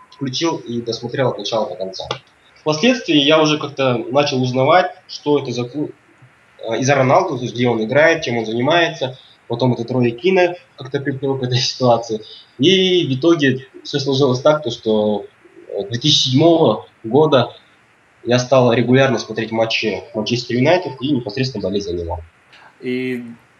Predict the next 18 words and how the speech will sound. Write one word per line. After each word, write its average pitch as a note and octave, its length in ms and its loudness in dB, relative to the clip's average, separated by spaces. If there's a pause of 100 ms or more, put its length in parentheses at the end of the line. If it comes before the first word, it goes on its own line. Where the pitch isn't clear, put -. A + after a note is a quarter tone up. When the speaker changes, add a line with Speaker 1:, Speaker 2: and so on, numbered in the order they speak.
(120)
Speaker 2:
э, B2+ 260 -6
уважаемые B2 680 -2
эксперты, F3+ 600 -4
диванные A#2+ 440 -2
эксперты, D3 460 -6
давайте C3 380 -6
начнём D3+ 480 -6
обсуждение. A#2 1000 -6 (440)
Вест A#2+ 280 -2
Бромвич, D#3+ 560 0
Манчестер C#3 560 -6
Сити, A2 800 -10 (640)
а, G#2+ 240 -6
ноль A#2 280 -4
три. F3+ 400 -6 (720)
И A2 760 -6
что - 280 -6
скажете C#3 640 0